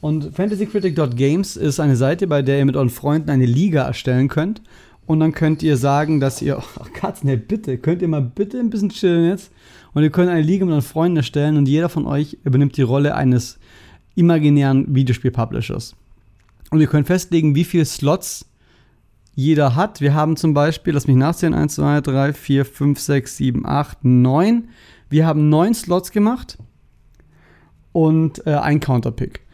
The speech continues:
Das heißt, jeder von uns konnte neun Spiele auswählen und ein Spiel, das er counterpickt. Was bedeutet das? Wir haben zu Beginn sechs Spiele gewählt, die wir in unser,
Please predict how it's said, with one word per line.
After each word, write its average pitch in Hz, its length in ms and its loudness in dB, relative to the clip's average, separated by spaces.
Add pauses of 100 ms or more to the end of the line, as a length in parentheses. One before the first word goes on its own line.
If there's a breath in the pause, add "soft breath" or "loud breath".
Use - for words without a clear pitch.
(220 soft breath)
Das - 100 -4
heißt, 143 160 2
jeder 202 160 2
von 202 100 -2
uns 190 100 -4
konnte 151 220 0
neun 160 580 4
Spiele 196 500 -2
auswählen 151 540 0
und 160 220 0
ein 147 340 2 (160)
Spiel, - 320 -2
das 151 160 0
er 135 80 0
counterpickt. 120 720 -4 (880)
Was 143 180 -2
bedeutet 147 260 2
das? 107 260 -6 (640 soft breath)
Wir 170 320 0
haben 175 260 0
zu 175 140 -4
Beginn 147 460 2 (140)
sechs 156 400 -2
Spiele 170 320 -2
gewählt, 139 580 2
die 139 160 -2
wir 139 240 0
in 143 120 2
unser, 131 500 0